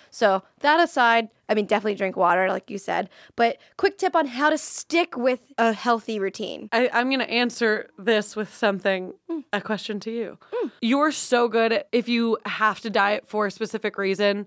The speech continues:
Speaker 2: you do that. But your lifestyle normally is very healthy and, like, really well balanced. Like, if you really want a Kit Kat, you'll have a Kit Kat.
Speaker 1: Mm-hmm.
Speaker 2: But you also, like, eat salads the next day. So, like, what have you found is the easiest to, like,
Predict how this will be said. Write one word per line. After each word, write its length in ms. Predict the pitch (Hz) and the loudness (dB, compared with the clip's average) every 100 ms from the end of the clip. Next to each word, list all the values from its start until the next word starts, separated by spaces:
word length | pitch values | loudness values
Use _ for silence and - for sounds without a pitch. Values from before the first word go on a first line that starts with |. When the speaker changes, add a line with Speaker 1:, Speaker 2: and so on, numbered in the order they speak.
| - | 0
Speaker 2:
you 180 | 214 | 0
do 180 | 196 214 | 2 0
that. 260 | 208 220 - | 2 2 2
But 120 | 220 | 0
your 160 | 208 226 | 2 4
lifestyle 460 | 214 208 - 240 | 4 2 2 2
normally 340 | 196 196 196 190 | 2 0 0 -2
is 120 | 160 - | -4 -4
very 400 | 151 202 196 190 | 0 2 2 -2
healthy 400 | 170 175 185 202 | -2 -2 0 -2
and, 100 | 190 | -2
like, 200 | 180 - | -4 -4
really 280 | 190 190 185 | 0 2 2
well 200 | 180 165 | 2 0
balanced. 560 | 165 160 190 233 - | -2 -2 -2 -2 -2
Like, 220 | 185 175 - | -2 -2 -4
if 80 | 175 | -4
you 120 | 208 | -2
really 280 | 180 190 190 | 0 0 2
want 140 | 185 | 0
a 40 | 185 | -4
Kit 200 | 214 190 | -6 -4
Kat, 220 | 180 - | -4 -4
you'll 140 | 180 180 | -6 -4
have 160 | 180 | -4
a 40 | 175 | -4
Kit 160 | 190 190 | -6 -2
Kat. 100 | 294 | 0
Speaker 1:
Mm-hmm. 180 | 269 | 0
Speaker 2:
But 120 | 208 202 | 0 2
you 80 | |
also, 240 | 196 190 202 | 4 2 0
like, 160 | 180 - | -2 -4
eat 200 | 190 - | -10 -4
salads 420 | 180 175 170 - | -2 0 -2 -8
the 60 | - | -16
next 200 | - - | -18 -16
day. 120 | - - _ - - _ | -18 -18 _ -20 -20 _
So, 180 | - 247 | -2 2
like, 180 | 233 214 | 2 2
what 300 | 196 220 240 | 0 2 2
have 120 | 269 | 2
you 140 | 226 214 | -2 -2
found 320 | 220 208 208 | 2 2 2
is 120 | 196 | 0
the 180 | 202 - | -4 -2
easiest 500 | 202 202 202 196 - | -2 0 -2 -4 -6
to, 60 | 196 | -6
like, 280 | 175 170 | -4 -6